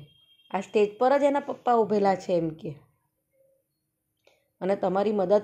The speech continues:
કરી રહ્યા છે જે બોલી લગાવવામાં, તે જ એના પપ્પા છે એમ કે. કોમ-, અબ ગાંધીજીને કૌમુદી સે કહા. અને પછી ગાંધી બાપુએ કહ્યું, કારણ કે એના પપ્પાને ગાંધી બાપુ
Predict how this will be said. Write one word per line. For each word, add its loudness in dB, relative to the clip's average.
કરી 4
રહ્યા 4
છે -2
જે 0
બોલી 0
લગાવવામાં, 4
તે 4
જ -2
એના 4
પપ્પા 2
છે -4
એમ -2
કે. -16
કોમ-, -4
અબ 2
ગાંધીજીને 2
કૌમુદી 0
સે -6
કહા. -8
અને 0
પછી -2
ગાંધી -2
બાપુએ -2
કહ્યું, -4
કારણ -4
કે -8
એના -4
પપ્પાને -10
ગાંધી -8
બાપુ -6